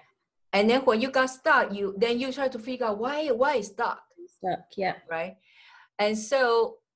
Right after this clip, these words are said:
Speaker 1: rather it's, we need to figure out, say,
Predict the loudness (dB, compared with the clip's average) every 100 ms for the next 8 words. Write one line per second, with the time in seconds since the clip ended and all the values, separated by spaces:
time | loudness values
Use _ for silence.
0 | _ _ _ _ -14 0 2 2 2 0
1 | 0 0 0 0 -4 -16 -18 _ _ -12
2 | -8 -6 -4 -4 -6 -10 -10 -10 -12 -14
3 | -8 -4 -2 -2 -4 -8 -10 -10 -12